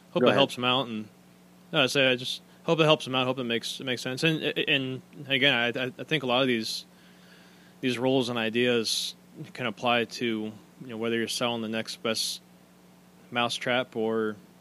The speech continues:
Speaker 1: you're selling the next best service. Um, man, I just, I really believe that,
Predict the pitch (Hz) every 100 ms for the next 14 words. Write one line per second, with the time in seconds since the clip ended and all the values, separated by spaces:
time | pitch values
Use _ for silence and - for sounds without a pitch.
0 | - - - - 120 - 120 113 113 -
1 | 123 113 - 117 113 101 98 - - -
2 | - - - - - - 110 104 101 98
3 | - - - 185 196 - - - 147 127
4 | 110 101 - 117 113 117 110 107 107 104
5 | 107